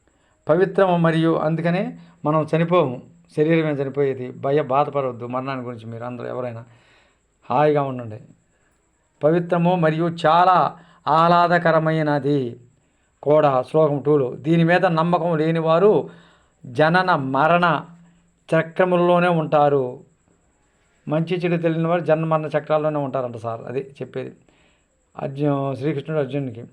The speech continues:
ఈ విశ్వము అంతటిలో నువ్వు, అంతటిలోనూ నేను వ్యాపించి ఉన్నాను. ప్రతి దాంట్లో పుట్ట,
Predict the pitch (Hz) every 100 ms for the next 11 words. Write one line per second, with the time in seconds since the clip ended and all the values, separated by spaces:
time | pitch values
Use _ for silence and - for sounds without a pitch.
0 | _ _ _ _ 160 170 165 170 190 190
1 | 180 156 - 156 160 165 175 180 139 -
2 | - _ _ _ _ 156 170 175 170 165
3 | 170 - - _ _ _ 139 160 175 165
4 | 156 165 180 170 175 170 156 147 170 165
5 | 135 143 156 170 165 151 147 135 131 -
6 | _ _ _ _ _ - 160 165 165 175
7 | 165 - 160 165 170 151